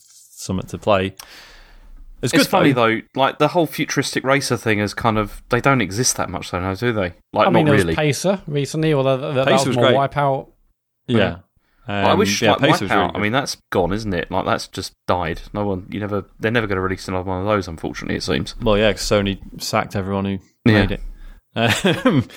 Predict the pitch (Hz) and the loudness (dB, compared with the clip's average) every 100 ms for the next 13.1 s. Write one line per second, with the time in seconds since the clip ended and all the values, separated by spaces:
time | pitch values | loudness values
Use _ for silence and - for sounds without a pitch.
0 | - - - _ 139 143 139 135 127 123 | -18 -18 -20 _ -2 -2 -2 -2 0 -2
1 | 123 156 143 131 120 131 113 139 131 - | -2 -2 0 0 0 -2 -4 -6 -8 -14
2 | - - - - 135 127 120 117 113 113 | -18 -16 -12 -2 0 2 0 0 -4 -4
3 | - 123 117 104 95 107 104 - 123 113 | -2 0 2 2 0 0 0 -2 -2 -2
4 | 110 113 110 107 110 107 101 - - 110 | 0 0 0 0 2 2 -2 -6 -8 -2
5 | 110 107 107 107 110 107 104 110 98 - | 0 0 0 0 0 0 0 0 -2 -2
6 | 107 101 98 104 110 101 - 113 107 104 | 0 0 -2 -2 -2 -2 -4 -2 0 0
7 | - 110 107 101 98 120 107 104 95 - | 0 0 0 0 -2 -4 -2 -2 -4 -10
8 | _ - - 107 104 101 101 107 - 104 | _ -20 -4 2 4 2 0 -2 0 2
9 | 107 104 104 98 98 101 98 98 95 95 | 2 2 0 -2 0 0 0 0 -2 -4
10 | - 110 107 104 104 101 101 98 - 104 | 0 2 4 4 2 0 -2 -2 -2 -4
11 | 101 104 98 98 - 98 92 98 95 - | -4 0 0 0 -2 -6 -6 -6 -8 -12
12 | - - - - 110 - 98 - 202 - | -20 -20 -10 -4 -4 -2 -2 0 0 0
13 | - | -16